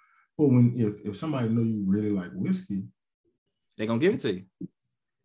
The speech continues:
Speaker 1: they gonna have whiskey at their party.
Speaker 2: Yeah.
Speaker 1: Well, that's something that they can use to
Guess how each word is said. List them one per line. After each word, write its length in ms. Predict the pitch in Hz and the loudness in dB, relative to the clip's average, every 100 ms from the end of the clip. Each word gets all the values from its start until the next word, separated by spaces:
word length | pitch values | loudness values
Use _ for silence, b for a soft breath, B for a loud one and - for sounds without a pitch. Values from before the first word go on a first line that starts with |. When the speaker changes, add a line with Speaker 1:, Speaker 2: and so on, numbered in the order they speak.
| _ | _
Speaker 1:
they 80 | 131 | -2
gonna 120 | 147 | 0
have 100 | 110 | 2
whiskey 320 | 135 151 - | 0 -2 -4
at 80 | 98 | -4
their 120 | 95 | -4
party. 420 | 92 160 120 90 98 _ _ - | -4 -6 -8 -10 -16 _ _ -16
Speaker 2:
Yeah. 260 | 131 104 92 _ _ - | -12 -12 -14 _ _ -8
Speaker 1:
Well, 120 | 92 | -8
that's 140 | 92 | -8
something 340 | - 92 90 90 | -10 -10 -12 -16
that 120 | - | -14
they 80 | 95 | -14
can 200 | 90 90 | -12 -6
use 300 | 95 92 | -4 -4
to 60 | - | -6